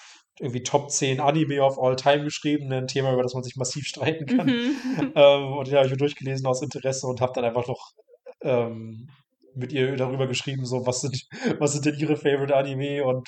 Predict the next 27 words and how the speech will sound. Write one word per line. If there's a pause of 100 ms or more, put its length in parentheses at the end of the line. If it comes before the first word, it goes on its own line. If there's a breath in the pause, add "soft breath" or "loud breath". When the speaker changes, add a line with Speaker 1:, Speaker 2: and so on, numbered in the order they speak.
(140)
Speaker 1:
was
meine
Meinung
zu
dem
Artikel
ist.
Und
dann (200)
driftet
man
da
auch
so
ein
bisschen (320 loud breath)
mal
ein
paar
persönlichere
Gespräche
ab.
Und
das
ist
auch
wichtig,